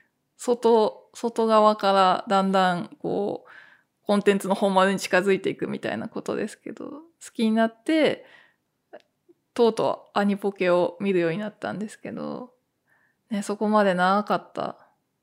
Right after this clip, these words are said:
何かアニメを見るまで。<laughs> 今もポケモンしか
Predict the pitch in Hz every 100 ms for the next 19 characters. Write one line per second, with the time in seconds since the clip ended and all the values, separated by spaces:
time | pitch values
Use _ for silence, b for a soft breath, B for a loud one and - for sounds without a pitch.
0 | _ _ _ _ _ _ _ _ _ _
1 | 214 208 196 180 196 202 202 190 190 185
2 | 156 151 175 196 _ _ _ 180 202 233
3 | 269 233 262 185 - 214 220 214 226 -
4 | - 180